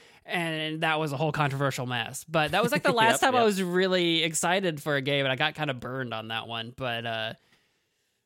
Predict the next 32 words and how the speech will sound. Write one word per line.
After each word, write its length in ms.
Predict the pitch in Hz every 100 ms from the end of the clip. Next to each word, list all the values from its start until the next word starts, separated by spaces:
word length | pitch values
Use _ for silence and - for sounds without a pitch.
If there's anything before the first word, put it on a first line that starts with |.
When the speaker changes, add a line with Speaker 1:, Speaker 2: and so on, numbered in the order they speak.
| _
Speaker 2:
Well, 380 | 262 294 285 - _ - - -
I 120 | 339
mean, 180 | 381 320
I 100 | 370
don't 160 | 466 359
know 200 | 254 233
if 300 | 190 - - _ _ _ _ -
have, 280 | - 202 190
like, 260 | 170 139
like, 220 | 156 139 - _ _ _ _
the 560 | 143 160 160 147 139 - _ _ _ _ - - _ _ 151
being 240 | 170 226 170
really 220 | 180 165
excited 380 | 120 - 135 139
for 120 | 131
something 400 | - 113 110 107
makes 300 | 120 117 -
you, 300 | 117 107 101 _ _ _ _ _ _ _ _ _ _ _ -
like, 140 | 131
a 60 | 113
non-gamer 720 | 117 135 131 123 127 123 113
or, 60 |
like, 160 | 107 110
not 200 | 120 113
obsessed 420 | 98 - 110 -
about 320 | 113 98 87 92
it, 80 |
because 320 | - 143 143 - _ _ _ _ _ _
it's, 300 | 175 - -
first 280 | - 220 -
of 80 | 143
all, 400 | 120 110 107